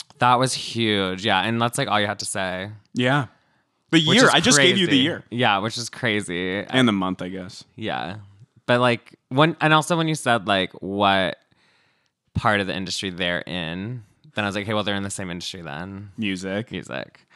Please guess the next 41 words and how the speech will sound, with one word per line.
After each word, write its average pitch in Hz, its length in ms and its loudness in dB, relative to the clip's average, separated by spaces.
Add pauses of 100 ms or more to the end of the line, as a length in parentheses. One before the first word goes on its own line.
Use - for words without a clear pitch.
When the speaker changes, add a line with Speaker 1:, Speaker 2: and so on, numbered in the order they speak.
(440)
Speaker 1:
Oh 107 100 -4
my 107 80 -4
God, 101 160 0
I'm 101 240 -2
obsessed 98 400 -4
with 104 80 -8
the 104 80 -6
scandal. 92 460 -6
Speaker 2:
Are 90 240 2
you 139 160 6
ready? 135 260 6
Speaker 1:
Um, 101 380 2
Speaker 2:
I 82 320 0
feel 247 200 6
like 180 200 4
you 160 80 -2
probably 113 560 2
know 95 400 -2
a 98 60 -4
lot 92 220 -6
about 90 280 -12
their - 120 -12
feud, - 420 -14
right? 104 260 -4 (380)
Speaker 1:
Yeah. 135 720 4
Well, 131 680 4 (800)
yeah. 120 520 -2
I - 60 -2
mean, 143 60 6
Speaker 2:
Yes 135 160 4
Speaker 1:
I 131 40 6
Speaker 2:
and 127 80 6
no? 123 80 6
Speaker 1:
know. 151 380 4 (100)
Yes 160 300 -2
and 190 120 -2
no, 117 200 2
because 123 260 -4
I 127 80 -2
know 123 240 0
it 127 120 -2